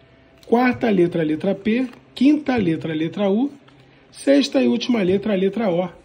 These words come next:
Do nome, do sobrenome ou do apelido. Opção dois, o cristal dourado. Letra do nome da pessoa ou do apelido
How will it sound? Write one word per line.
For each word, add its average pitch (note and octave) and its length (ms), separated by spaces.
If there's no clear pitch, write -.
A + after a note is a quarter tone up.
Do F#3 180
nome, F#3 440
do G#3+ 80
sobrenome F3 640
ou G3 80
do G3 80
apelido. F#3+ 520
Opção C4+ 420
dois, A#3 320
o C4 100
cristal A#3+ 500
dourado. F3 560
Letra A#3 680
do A3+ 160
nome E3+ 380
da C#3 140
pessoa C3+ 800
ou D#3+ 140
do C3+ 160
apelido D3 640